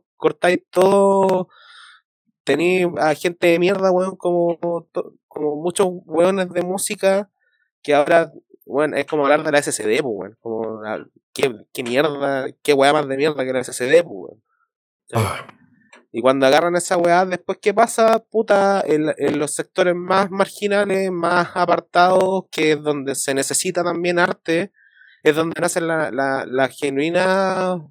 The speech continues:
Speaker 1: las genuinas vanguardias, que son weones que completamente se zafan de, de toda la weá, y es como, weón, yo no tengo historia, a la concha de tu madre, yo voy a hacer mi weá.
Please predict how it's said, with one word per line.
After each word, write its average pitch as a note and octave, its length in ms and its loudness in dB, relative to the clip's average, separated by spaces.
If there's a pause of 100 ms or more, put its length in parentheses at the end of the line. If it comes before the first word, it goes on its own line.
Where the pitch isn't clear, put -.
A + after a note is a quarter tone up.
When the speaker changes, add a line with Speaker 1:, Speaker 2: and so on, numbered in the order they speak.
Speaker 1:
las - 260 -10
genuinas D#3+ 400 -2
vanguardias, F3+ 520 0
que - 120 -14
son E3 200 -4
weones E3 240 -2
que D#3+ 240 -4
completamente E3 720 -2
se - 120 -2
zafan F#3 420 2
de, D#3+ 380 2
de D3 160 -2
toda F3 200 0
la F#3 120 2
weá, F3+ 220 0
y G3 40 0
es F3+ 60 -6
como, E3 260 0
weón, F#3 300 -4
yo E3+ 120 0
no D#3+ 80 -2
tengo D3 240 -4
historia, F#3 460 -4
a C#3+ 140 -2
la C3 120 -2
concha C3 260 -8
de B2 40 0
tu A#2+ 100 -4
madre, F3+ 400 -2
yo D3 100 0
voy C#3+ 80 -4
a C3 60 -4
hacer C#3 160 -8
mi C3 160 -8
weá. A2 340 -8